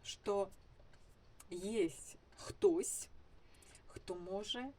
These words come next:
взяти на себе відповідальність за те, що відбувається. І це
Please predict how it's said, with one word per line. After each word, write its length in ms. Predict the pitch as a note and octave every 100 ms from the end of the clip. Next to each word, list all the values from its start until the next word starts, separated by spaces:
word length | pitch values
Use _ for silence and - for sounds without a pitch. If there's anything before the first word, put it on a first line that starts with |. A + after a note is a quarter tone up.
| -
взяти 580 | D#3+ D#3 E3+ D3+ - C#3+
на 140 | D3
себе 320 | D3+ - D3
відповідальність 1200 | C3+ D3+ - D3+ D3 C#3+ D3+ C3 C#3 A#3+ - - - - -
за 300 | G#3 E3 F3+ - - - -
те, 260 | - F3+ A#3+
що 500 | D4 - - F#3+ A3 B3 - - - - -
відбувається. 720 | G#3 F3 D3 C3 - - - - - - - - -
І 100 | F3
це 220 | F#3+ -